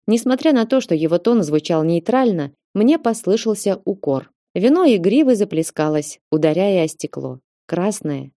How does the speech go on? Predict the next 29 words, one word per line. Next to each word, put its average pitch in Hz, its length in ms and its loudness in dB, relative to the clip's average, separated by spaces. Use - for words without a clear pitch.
почти 175 360 -2
бордовое. 175 760 0
"Да, 196 320 -2
а 180 140 -2
я 247 220 2
хотела 226 500 0
использовать 190 640 -2
вас, 247 340 -4
чтобы 220 300 0
в 196 100 -4
будущем 214 500 0
получить 202 440 0
влияние. 214 680 0
Решила 254 480 2
нужным 240 380 2
сказать, 190 580 -2
ведь 165 220 0
надо 160 260 0
смотреть 156 480 -2
правде 143 340 -2
в 160 60 -4
глаза. 196 460 -2
Раз 285 260 0
я 202 240 2
не 156 140 0
считала 165 480 -2
свои 147 260 -2
поступки 156 460 -4
постыдными, 175 680 0